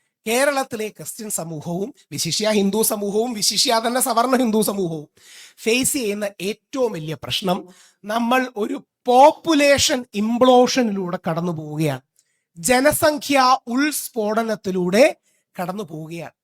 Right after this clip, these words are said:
അതായത് യുണൈറ്റഡ് നേഷൻസ്, ലോകാരോഗ്യ സംഘടന അടക്കം പറയുന്നത് ഒരു സമൂഹവും സമുദായവും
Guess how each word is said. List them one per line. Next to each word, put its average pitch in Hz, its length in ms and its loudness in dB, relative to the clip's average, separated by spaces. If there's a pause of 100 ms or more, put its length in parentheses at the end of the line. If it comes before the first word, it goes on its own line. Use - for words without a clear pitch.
(380)
അതായത് 170 380 -4 (380)
യുണൈറ്റഡ് 262 540 2
നേഷൻസ്, 196 520 -6 (280)
ലോകാരോഗ്യ 202 720 0 (100)
സംഘടന 170 400 -6 (200)
അടക്കം 156 300 -8 (100)
പറയുന്നത് 160 500 -4 (540)
ഒരു 262 140 2 (160)
സമൂഹവും 254 680 2 (140)
സമുദായവും 220 760 0